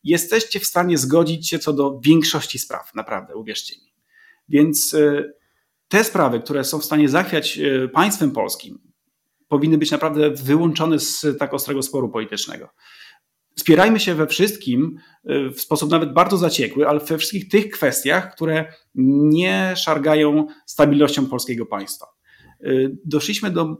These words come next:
niebezpiecznego momentu, gdzie w-, wydaje się, że po prostu trzeba zatrzymać się, wziąć parę głębszych oddechów i zobaczyć, że po tej drugiej stronie barykady tam może nie są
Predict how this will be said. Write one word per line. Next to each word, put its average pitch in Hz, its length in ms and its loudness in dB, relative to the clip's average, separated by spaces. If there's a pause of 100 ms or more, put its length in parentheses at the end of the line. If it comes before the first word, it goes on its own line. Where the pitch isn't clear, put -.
(120)
niebezpiecznego 160 720 2
momentu, 151 320 0
gdzie 143 160 -4
w-, 135 240 -12
wydaje 165 280 0
się, 170 120 -8
że 156 60 -8
po 151 80 -10
prostu 147 240 -8
trzeba 143 840 -2 (140)
zatrzymać 135 520 -2
się, 151 140 0
wziąć 151 260 -2
parę 147 200 -2
głębszych 147 380 -2
oddechów 123 480 -6
i - 20 -10
zobaczyć, 143 400 -2
że 151 80 -4
po 151 140 -8
tej 143 160 -4
drugiej 151 260 -2
stronie 156 280 0
barykady 139 440 -2
tam 147 180 -2
może 139 240 -2
nie 151 120 2
są 139 240 0